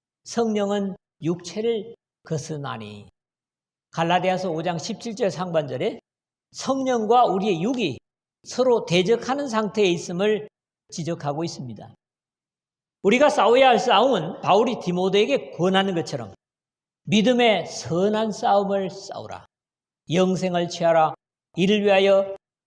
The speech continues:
너가 부르심을 입었고." 디모데전서 육 장 십이 절 상반절입니다. 우리가 멀리해야 할 육체의 정욕은 그야말로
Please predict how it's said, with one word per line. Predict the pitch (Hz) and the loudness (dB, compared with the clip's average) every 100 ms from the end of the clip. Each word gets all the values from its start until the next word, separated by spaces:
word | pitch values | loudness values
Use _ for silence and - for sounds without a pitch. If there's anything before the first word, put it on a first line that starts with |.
| _ | _
너가 | 165 180 185 | 0 4 2
부르심을 | 185 180 175 170 170 170 | 2 -2 -2 -4 -4 -4
입었고." | 147 147 - 127 110 98 - _ _ _ _ - | -4 -4 -6 -8 -8 -10 -16 _ _ _ _ -6
디모데전서 | 190 262 254 220 214 208 | 0 2 2 0 -2 -4
육 | 180 170 | -6 -6
장 | 185 | -6
십이 | 175 - 165 | -6 -8 -8
절 | 170 165 139 | -2 0 0
상반절입니다. | - 175 160 147 127 107 98 _ _ _ _ _ _ _ _ _ _ | -6 -2 -2 -2 -4 -10 -14 _ _ _ _ _ _ _ _ _ _
우리가 | 196 277 247 | 4 4 4
멀리해야 | 143 185 262 277 233 214 | 4 4 4 2 4 4
할 | 180 131 - 151 | 4 2 -2 -2
육체의 | 226 - 302 262 | -2 0 0 0
정욕은 | 190 180 143 127 196 123 - - | -2 -4 -4 -2 -2 -4 -12 -18
그야말로 | - 208 285 190 175 233 - - | 0 2 2 2 2 2 0 -10